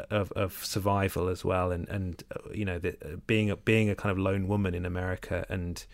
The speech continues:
making that decision to want to, like, be out there on your own is, is y-, you know, you, there, there, there is so much more to consider than, than, than, than what you may, than, you know, like, the, the lines on a,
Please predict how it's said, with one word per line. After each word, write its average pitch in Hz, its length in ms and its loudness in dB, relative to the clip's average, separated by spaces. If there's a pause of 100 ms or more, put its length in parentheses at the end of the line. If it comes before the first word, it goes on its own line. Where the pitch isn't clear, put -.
(680)
making 104 320 2
that 92 120 0
decision 92 440 0
to - 140 -2
want 87 220 -2
to, - 140 -6
like, - 500 -6 (760)
be 101 160 4
out 95 180 4
there 90 180 2
on 90 100 -2
your 90 180 0
own 90 200 2
is, 87 240 -6
is - 300 -4
y-, 107 140 -2
you 95 220 -4
know, 90 60 0
you, 90 140 -2
there, 104 280 0
there, 104 240 0
there 101 180 0
is - 80 -4
so 110 260 6
much 98 240 0
more 101 280 4
to - 100 -6
consider 101 500 2
than, 90 300 -2 (480)
than, 92 260 2 (100)
than, 92 420 -2
than 95 160 0
what 95 160 0
you 95 100 -2
may, 92 340 -2
than, 98 400 0
you 107 120 0
know, 95 160 0
like, 87 340 -2
the, 90 300 2
the 107 80 2
lines 95 440 0
on 92 140 2
a, 90 180 -2